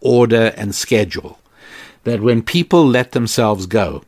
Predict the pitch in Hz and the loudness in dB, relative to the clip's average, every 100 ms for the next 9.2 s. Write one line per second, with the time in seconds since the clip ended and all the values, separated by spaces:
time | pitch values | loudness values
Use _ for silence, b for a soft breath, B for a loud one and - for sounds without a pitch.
0 | _ B B B B 117 107 131 175 175 | _ B B B B -6 -2 2 2 2
1 | 113 123 117 120 113 113 110 104 - - | 4 4 4 2 2 2 2 0 -4 -2
2 | 127 131 120 113 107 110 131 117 117 123 | 0 0 0 -2 0 0 2 4 4 4
3 | 131 123 104 90 95 95 90 - - _ | 4 2 0 -4 -6 -6 -10 -14 -18 _
4 | _ _ _ B B B B - - 120 | _ _ _ B B B B -6 0 4
5 | 117 113 - _ _ - 101 107 104 104 | 6 4 2 _ _ -8 -6 -4 -6 -10
6 | - _ _ _ 127 127 - 110 107 127 | -16 _ _ _ -2 -2 -2 -4 2 4
7 | 123 120 117 107 117 110 107 98 95 - | 4 4 2 2 2 4 2 2 0 -2
8 | 92 - 80 - - B B B 131 143 | -4 -4 -14 -14 -20 B B B 2 4
9 | 139 | 4